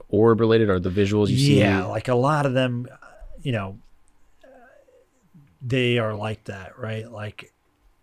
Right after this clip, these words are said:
Speaker 2: I'll be looking at a, a portion of the sky after I do a C E five, and sometimes it's, it can even have,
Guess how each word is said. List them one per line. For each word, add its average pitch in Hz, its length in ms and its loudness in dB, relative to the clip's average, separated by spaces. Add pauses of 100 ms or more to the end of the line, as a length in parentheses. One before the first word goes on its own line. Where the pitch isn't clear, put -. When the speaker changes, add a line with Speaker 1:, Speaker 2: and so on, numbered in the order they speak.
(680)
Speaker 2:
I'll 113 100 -6
be 120 120 0
looking 117 320 -4
at 107 120 -8
a, 98 180 -14 (160)
a - 60 -20
portion 120 400 -8
of 104 40 -12
the 98 60 -16
sky 107 320 -10
after 107 340 -8
I 107 60 -6
do 110 120 -6
a 101 60 -10
C 117 200 -8
E 104 60 -10
five, 139 380 -8
and 104 220 -18
sometimes 135 480 -6
it's, - 260 -20 (720)
it - 140 -8
can 127 180 -4
even 120 200 -2
have, 113 300 -6